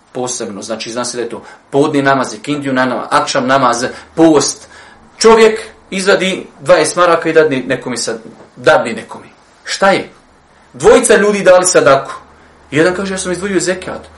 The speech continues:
Ovaj kaže, ja imam neki kefare, ta kamion, pa, pa sam morao kefare da izdvojim. Treći kaže,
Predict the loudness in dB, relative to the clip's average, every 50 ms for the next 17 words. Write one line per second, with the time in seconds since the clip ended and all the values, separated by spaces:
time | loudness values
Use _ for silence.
0 | -20 -14 -8 -4 -4 -4 -2 -4 -4 -4 -6 -8 -10 -10 -16 -16 -10 -4 -2 0
1 | 2 2 2 2 0 -2 -10 -18 -20 -20 -20 -20 -20 -20 -20 -20 -20 -20 -20 -20
2 | -20 -20 -20 -20 -20 -14 -8 -4 0 2 2 2 2 -2 -4 -4 -4 -4 -2 2
3 | 4 4 6 6 6 4 2 0 2 2 4 4 4 2 -2 -4 -4 -2 -2 0
4 | 0 2 2 0 0 -4 -12 -18 -20 -20 -20 -14 0 0 0 2 2 -2 -4 -4
5 | -4 -2 -2 -2 -2 0 0 0 -2 -2 -6 -4 -2 0 0 0 0 -2 -4 -8
6 | -8 -10 -14 -16 -18 -20 -20 -20 -20 _ _ -2 -2 -2 0 -2 -4 2 6 6
7 | 6 6 4 -2 -4